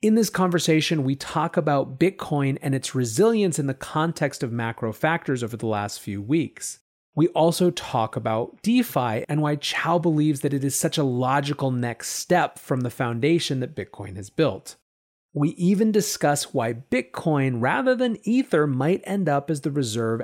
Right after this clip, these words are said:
asset for DeFi. And finally, we talk about the risk of regulation and whether it makes the entire DeFi project almost null and void, or at least highly suspect. Is the chief value proposition of DeFi simply reducing friction?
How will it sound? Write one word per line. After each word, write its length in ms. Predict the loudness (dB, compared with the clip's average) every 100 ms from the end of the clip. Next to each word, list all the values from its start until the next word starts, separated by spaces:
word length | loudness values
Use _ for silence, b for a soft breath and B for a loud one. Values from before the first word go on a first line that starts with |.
| -6
asset 460 | -6 -6 -6 -8 -8
for 220 | -10 -10
DeFi. 720 | -2 -2 -2 -4 -8 -10 -16 -20 _ _ _
And 100 | -4
finally, 280 | 0 0 2
we 100 | 0
talk 420 | -2 -4 -2 -2
about 280 | -2 -2 0
the 80 | -2
risk 400 | 0 -2 -2 -4
of 160 | -4
regulation 720 | -4 -2 -2 0 0 0 -4 -4
and 240 | -4 0
whether 280 | 0 2 0
it 120 | 0
makes 260 | -2 -2 -4
the 160 | -2
entire 680 | -2 -2 -6 -10 -6 -2 -2
DeFi 420 | 0 -2 -2 -4
project 560 | -4 -2 0 0 -2 -2
almost 440 | 0 2 2 0 -8 _
null 260 | 0 4 4
and 180 | 2 0
void, 420 | 2 2 4 2
or 120 | 0
at 100 | 0
least 380 | 2 2 2 -2
highly 680 | -12 -10 -2 2 2 2 0
suspect. 840 | 0 -2 -2 -4 -10 -10 -18 -20 _ _ _ _ 2
Is 300 | 4 4 0
the 100 | -2
chief 500 | -2 0 2 2 0
value 420 | 2 4 4 2
proposition 920 | 0 0 0 0 -2 -2 -2 -2 -4 -4
of 320 | -4 -4 -6
DeFi 560 | -4 -4 -2 -2 -2 -4
simply 520 | -4 0 0 0 0
reducing 600 | 0 0 -2 -2 -4 -6
friction? 640 | 0 2 2 -2 -2 -4